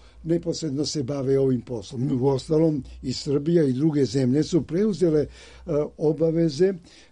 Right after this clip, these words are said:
kroz međunarodnu regulativu da će raditi na primjenama tih smernica koje jasno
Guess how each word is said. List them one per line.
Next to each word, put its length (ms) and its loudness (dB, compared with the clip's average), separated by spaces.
kroz 420 2
međunarodnu 800 2
regulativu 800 2
da 200 0
će 340 0
raditi 840 0
na 340 0
primjenama 560 0
tih 340 -4
smernica 580 -4
koje 240 0
jasno 500 -2